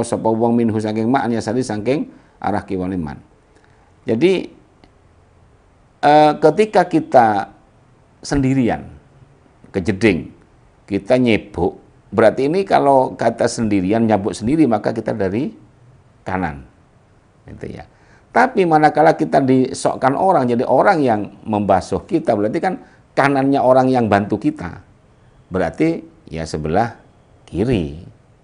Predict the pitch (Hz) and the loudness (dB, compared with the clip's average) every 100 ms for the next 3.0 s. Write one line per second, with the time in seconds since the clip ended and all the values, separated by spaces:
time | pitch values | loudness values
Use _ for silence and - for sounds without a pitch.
0 | _ - 82 80 - 87 113 92 90 - | _ -12 -8 -8 -6 -4 -2 0 -2 0
1 | 113 120 120 160 - 127 - _ - 98 | 0 2 2 2 2 -2 -4 _ -8 -4
2 | 98 104 92 90 90 87 160 160 - - | -2 -2 0 -2 -2 -4 -4 -4 -6 -8